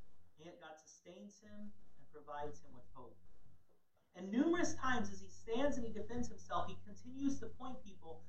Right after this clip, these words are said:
to the fact that Jesus Christ is his hope. That the resurrection of Jesus Christ is his sure and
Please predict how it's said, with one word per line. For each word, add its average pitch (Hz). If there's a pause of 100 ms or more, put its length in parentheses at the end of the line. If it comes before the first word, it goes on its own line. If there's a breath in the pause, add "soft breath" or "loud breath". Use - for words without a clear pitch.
(160)
to 214
the 202
fact 233
that -
Jesus 254 (140)
Christ -
is 190
his 180
hope. - (1300)
That 185
the 220
resurrection 254
of 185
Jesus 226
Christ 214
is 233
his 233
sure 277 (120)
and -